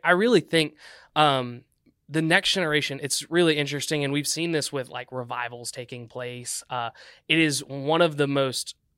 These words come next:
non-Christian, secular generations, believing things, very non-Christian, but has this incredible capacity for revival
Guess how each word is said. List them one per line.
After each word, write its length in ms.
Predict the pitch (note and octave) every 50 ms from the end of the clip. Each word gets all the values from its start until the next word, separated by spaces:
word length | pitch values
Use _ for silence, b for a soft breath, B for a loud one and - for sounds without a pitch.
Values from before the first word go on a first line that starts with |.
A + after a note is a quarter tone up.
| _ _ _ _ _ _ _ _ _ _
non-Christian, 1600 | D3 C#3 C3+ C3+ C3 C3 C3+ C#3 C3+ C3+ C3+ C3+ C3+ C3+ B2+ B2+ B2 _ _ - C#3+ C3+ - - - C#3+ C3+ C3 B2+ B2+ B2+ B2 -
secular 640 | - - E3+ D#3+ - - F3 E3+ D#3+ E3 D#3+ D3
generations, 720 | C3+ C#3+ C#3 C#3 C3+ C3 C3 C3 B2 - C#3 C3 C3 B2 A#2+
believing 600 | A#2+ C3 C3 C3+ D3 D#3+ D#3+ D#3 E3 D#3 D3 C#3+
things, 440 | - D#3 D3 C#3+ C#3+ C#3+ C3 - B B B B B B B
very 440 | C#3+ E3 F3 E3+ D#3+ D3 C#3+ C#3 B2+
non-Christian, 840 | C#3+ C3+ C#3+ C#3+ C#3+ D3 D3 D3 C#3 - D#3 C#3 - - C#3 C#3 C3
but 160 | C3 C#3+ - -
has 320 | - - F3 F3+ F3 D3+
this 160 | E3 D3 - -
incredible 680 | - D#3 C#3+ - - - D#3 E3+ F#3 G3+ G3 G#3 G3+ F3+
capacity 960 | - - - C#3 - - - B2 A#2+ B2 - - - C#3 C3+ C#3 C#3+ C#3 C#3 b b b b b b b b _ _
for 300 | - D3 C#3+ C#3+ C#3+ C#3 C3+
revival 840 | C3 B2 A#2+ A#2 - B2 B2+ B2+ B2+ B2 B2+ B2+ B2+ B2+ B2 B2